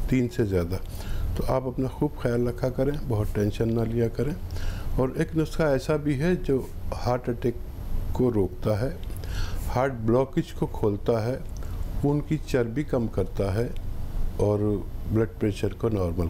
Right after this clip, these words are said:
करता है। तो वो लिख लें आप। अ, नींबू का, अ, juice निकालिए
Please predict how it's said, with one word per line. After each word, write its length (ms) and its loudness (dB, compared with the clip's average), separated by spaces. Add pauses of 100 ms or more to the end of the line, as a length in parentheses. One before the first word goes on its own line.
करता 380 -2
है। 200 -2 (440)
तो 80 0
वो 160 2
लिख 260 0
लें 120 4
आप। 200 -2 (840)
अ, 340 2
नींबू 340 2
का, 240 2
अ, 100 -2 (1700)
juice 320 0
निकालिए 460 0